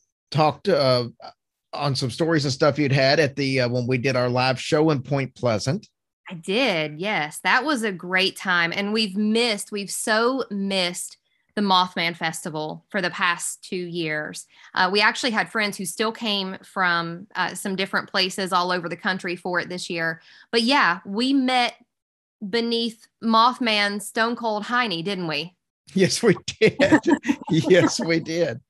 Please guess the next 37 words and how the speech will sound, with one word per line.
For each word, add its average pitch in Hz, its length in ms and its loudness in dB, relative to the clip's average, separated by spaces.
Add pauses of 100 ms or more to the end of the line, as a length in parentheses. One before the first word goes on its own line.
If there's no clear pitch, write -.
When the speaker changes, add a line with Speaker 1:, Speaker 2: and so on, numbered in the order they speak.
(500)
Speaker 1:
So, 254 220 6
and, 247 140 6
and 233 260 6
one 247 100 6
of 320 60 4
the 381 80 4
reasons 208 340 6
that 202 100 6
I 196 80 8
wanted 190 300 4
to 165 120 6
have 170 240 6
you 165 160 6
on 123 380 0 (640)
is 151 160 4
because 160 880 6
you 196 260 4
and 233 100 6
I 147 380 2 (380)
and 139 400 0
Shay 147 400 4
and 160 120 0
Tracy, 170 640 0 (580)
and 165 120 6
I, 170 60 6
and 165 220 4
it's 151 240 4
Brendan, 135 480 4
but 123 340 0
she 143 140 -2
calls 117 260 0
him 117 100 -4
Shay, 107 280 -4
so 104 380 -4
I 117 120 -2
feel 117 200 -2
Speaker 2:
Yeah. 110 60 -8